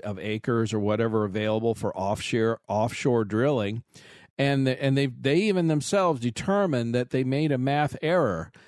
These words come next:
In other words, they were not allowing as many leases as they should, yet have done nothing about it yet. And this goes back to something like, uh, April or May of twenty twenty-two.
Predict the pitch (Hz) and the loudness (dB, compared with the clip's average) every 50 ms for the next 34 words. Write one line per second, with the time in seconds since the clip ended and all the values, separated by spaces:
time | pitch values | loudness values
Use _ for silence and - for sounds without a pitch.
0 | - _ - 127 131 135 139 135 123 131 127 127 127 131 139 143 143 127 123 127 | -16 _ -2 0 2 2 2 2 2 2 2 2 2 2 2 2 2 2 2 2
1 | 131 131 131 127 120 113 107 110 120 120 113 110 113 127 135 135 - - 135 113 | 2 2 0 0 -2 -4 -4 -4 -2 -2 -2 0 0 0 0 0 0 -2 -4 -2
2 | 113 117 107 104 110 107 104 - - - 180 180 170 139 120 120 120 113 - - | 0 -2 -2 0 -2 -2 -2 -2 -2 -2 0 2 2 2 2 0 -2 -4 -6 -4
3 | 117 131 143 143 139 135 - - - 117 - - - 131 127 131 143 139 135 131 | 0 2 2 2 2 0 -2 -8 -10 -10 -8 -4 -4 -2 0 2 2 2 2 2
4 | 135 139 143 - - 147 131 120 107 104 123 123 131 127 120 117 - 120 123 147 | 0 0 0 0 -2 -2 -2 -2 0 0 0 0 0 0 0 0 -2 -2 -2 -2
5 | 190 180 - - - - 120 113 131 123 123 120 - - - 147 135 113 113 120 | -2 -2 -6 -8 -14 -18 -14 -10 -6 -6 -6 -6 -4 0 0 0 0 0 -2 -4
6 | 117 123 - - 147 131 - - 123 117 - 131 127 123 123 120 123 120 113 - | -4 -4 -4 -4 -4 -4 -2 -4 -4 -4 -4 -4 -4 -2 0 0 0 0 -2 -6
7 | - _ - _ - - - - - _ _ - 123 120 117 113 107 - - 139 | -18 _ -20 _ -20 -20 -20 -20 -20 _ _ -4 -2 0 0 -2 -2 -2 -2 -2
8 | 143 - - 160 147 147 131 120 117 117 120 135 160 180 160 113 95 - - 135 | 0 2 2 2 4 4 4 2 2 0 0 0 0 0 0 -2 -2 -2 0 2
9 | 131 123 123 120 - - 127 113 110 104 - - - 220 233 147 87 | 2 4 4 2 0 0 -2 0 0 -2 -2 0 0 0 2 0 -2